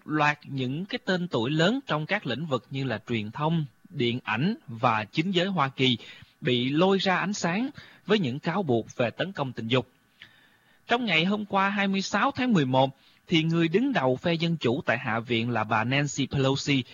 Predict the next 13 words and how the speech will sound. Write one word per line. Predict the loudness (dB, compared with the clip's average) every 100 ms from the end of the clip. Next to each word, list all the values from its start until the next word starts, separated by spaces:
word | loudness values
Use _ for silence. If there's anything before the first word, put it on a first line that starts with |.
| -18 -14 -2
đã | 0
ra | 0 -2
thông | -2 -2
báo | -2 -2 0
kêu | 2 4
gọi | 4 2 2 -4 -20 -4
hành | 0 0 2
động | 0 0 -4
chống | 0 0 0 0
quấy | 0 2
rối | 2 0
tình | 0 2
dục, | 2 2